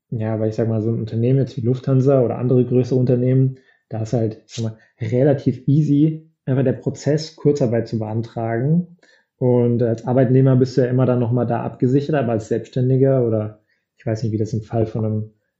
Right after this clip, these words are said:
Restaurantbesitzer ist oder Selbstständiger oder irgendwie Coaches, Berater,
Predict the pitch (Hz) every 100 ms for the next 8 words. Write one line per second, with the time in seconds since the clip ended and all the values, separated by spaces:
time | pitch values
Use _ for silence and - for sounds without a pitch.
0 | _ 123 120 110 117 117 117 117 127 117
1 | 131 123 117 117 110 117 113 - 123 120
2 | 123 120 120 117 113 113 120 - 113 113
3 | 113 - 135 135 135 120 - 110 120 135
4 | 135 131 127 127